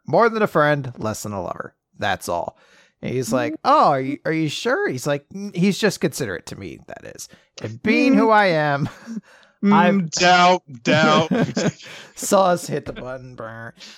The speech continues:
Speaker 1: Uh, "I've grown dependent on it, even though it means our relationship goes nowhere. Point is, there's ol-, there's more than one way two people can end up." And then Lotla sho-, <laughs> fucking Rip shows up,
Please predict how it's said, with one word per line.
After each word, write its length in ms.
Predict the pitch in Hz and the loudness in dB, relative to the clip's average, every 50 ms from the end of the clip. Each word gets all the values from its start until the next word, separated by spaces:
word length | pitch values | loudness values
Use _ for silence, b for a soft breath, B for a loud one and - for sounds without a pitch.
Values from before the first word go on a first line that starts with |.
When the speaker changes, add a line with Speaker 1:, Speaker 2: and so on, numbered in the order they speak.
| B B | B B
Speaker 1:
Uh, 500 | B 123 123 123 131 131 127 127 123 120 - _ - | B -2 -2 0 0 0 2 2 2 0 -2 _ 0
"I've 200 | 165 185 196 165 | 2 2 2 2
grown 200 | 165 190 190 175 | 2 0 0 0
dependent 420 | 165 - - 156 139 139 139 135 | -2 -2 0 0 0 0 0 -2
on 220 | 135 131 131 131 127 | -2 -2 -2 -2 -4
it, 160 | 123 - _ | -8 -10 _
even 240 | - 143 147 143 139 | -8 -6 -6 -4 -2
though 140 | 135 131 131 | -2 -2 -2
it 100 | 123 - | -2 -4
means 240 | 120 120 117 113 127 | -10 -14 -10 -8 -6
our 80 | 117 | -6
relationship 540 | 110 113 107 104 104 - - - 117 98 _ | -6 -6 -8 -10 -12 -14 -14 -12 -14 -14 _
goes 260 | - 104 98 95 - | -12 -12 -12 -12 -14
nowhere. 440 | 98 98 92 90 87 87 85 107 - _ _ _ _ _ | -14 -14 -12 -12 -10 -10 -10 -12 -12 _ _ _ _ _
Point 280 | - 180 190 190 180 165 | 0 2 2 4 2 2
is, 360 | 147 139 139 135 123 - - _ _ _ _ - | 0 0 -2 -2 -4 -8 -16 _ _ _ _ -4
there's 280 | 123 135 151 156 135 | 0 0 2 2 2
ol-, 280 | 135 156 165 165 165 - | 2 0 0 0 -2 -4
there's 240 | - 147 151 147 123 | -2 -2 0 0 0
more 220 | 135 160 170 180 180 | 0 2 2 2 2
than 260 | 160 170 151 139 131 | 2 -2 -4 -4 -6
one 300 | 135 143 143 139 135 123 | -4 -4 -4 -4 -4 -4
way 180 | 127 120 117 | -6 -6 -6
two 220 | 113 - - 117 - | -8 -8 -10 -10 -10
people 300 | - 117 107 - 107 104 | -10 -12 -12 -10 -12 -12
can 180 | - - 101 | -12 -12 -12
end 240 | 95 85 82 82 - | -12 -12 -14 -14 -14
up." 200 | - - - _ _ _ _ _ _ - | -16 -16 -16 _ _ _ _ _ _ -4
And 100 | - 165 | 0 0
then 140 | 196 214 196 | 2 2 2
Lotla 360 | 175 156 151 147 151 139 123 | 2 2 2 0 -2 -4 -4
sho-, 220 | - - 143 139 - 147 - | -2 -4 -4 -4 -4 -8 -10
<laughs> 180 | - - - - | -10 -12 -8 -2
fucking 300 | - - 202 - 208 170 | 0 0 0 0 -4 -10
Rip 220 | 147 135 143 _ | -10 -12 -16 _
shows 360 | - - - 110 110 107 101 113 | -16 -16 -14 -14 -12 -12 -12 -14
up, 220 | 98 - _ _ | -14 -14 _ _